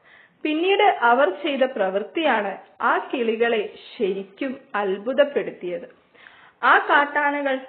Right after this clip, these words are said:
അവിടെ വെറുതെ എത്തിയവരായിരുന്നില്ല. കാട്ടിലെ തങ്ങളുടെ സഹജീവികളായ ഞാവൽ കാട്ടിലെ ജീവികൾ അപകടത്തിലാണെന്നറിഞ്ഞ് അവരെ സഹായിക്കുവാൻ എത്തിയവരായിരുന്നു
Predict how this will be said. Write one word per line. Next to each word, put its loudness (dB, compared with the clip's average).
അവിടെ 2
വെറുതെ -2
എത്തിയവരായിരുന്നില്ല. -2
കാട്ടിലെ 0
തങ്ങളുടെ 2
സഹജീവികളായ 0
ഞാവൽ 2
കാട്ടിലെ 0
ജീവികൾ -6
അപകടത്തിലാണെന്നറിഞ്ഞ് 2
അവരെ 2
സഹായിക്കുവാൻ -2
എത്തിയവരായിരുന്നു 0